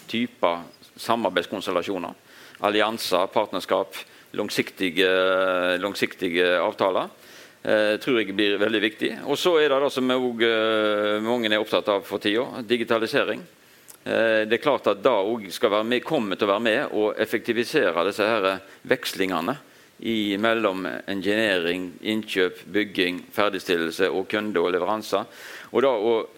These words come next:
disse tingene kommer til å være med og gi store bidrag, så jeg tror at vi har, eh, mye å gå på enda.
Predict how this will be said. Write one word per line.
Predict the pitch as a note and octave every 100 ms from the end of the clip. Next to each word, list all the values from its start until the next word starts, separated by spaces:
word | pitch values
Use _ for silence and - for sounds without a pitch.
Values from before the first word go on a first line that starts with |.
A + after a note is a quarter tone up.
| - _
disse | A#2+ A2+ A#2+ C3+ A2+
tingene | C#3+ G#2+ F#2+
kommer | - A2 G#2
til | A2 G2+
å | G#2 G#2 G#2
være | F#2+ A2
med | B2 B2+ F2+ C#2
og | F#2+ G2 - -
gi | G#2 A#2+
store | - D3 C#3 A#2+
bidrag, | A2+ G#2+ A2 E3+
så | - G#2+
jeg | B2+
tror | - E3 C3+
at | A2+
vi | A2+ G#2+
har, | A2 G2+ G2+
eh, | G#2 G#2
mye | G#2 B2+ C3+
å | G2+
gå | C#3
på | A2+ A#2
enda. | B2+ D#3